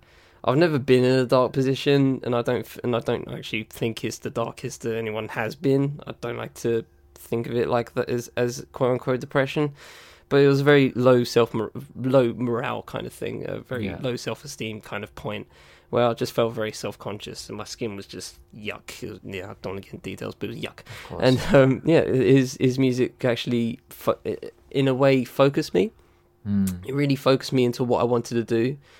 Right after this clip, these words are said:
Speaker 1: And obviously, in that point, I was kind of,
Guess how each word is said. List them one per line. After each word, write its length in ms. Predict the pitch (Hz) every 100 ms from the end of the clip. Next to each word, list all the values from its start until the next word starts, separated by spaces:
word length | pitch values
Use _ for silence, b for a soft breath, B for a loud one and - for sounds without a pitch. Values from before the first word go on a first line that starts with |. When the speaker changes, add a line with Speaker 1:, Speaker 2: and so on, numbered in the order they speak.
| b
Speaker 1:
And 140 | - 127
obviously, 400 | 131 127 135 127
in 280 | - 127 123
that 280 | 123 120 -
point, 260 | - 127 117
I 40 |
was 140 | 117
kind 300 | - 127 117
of, 260 | 113 110 -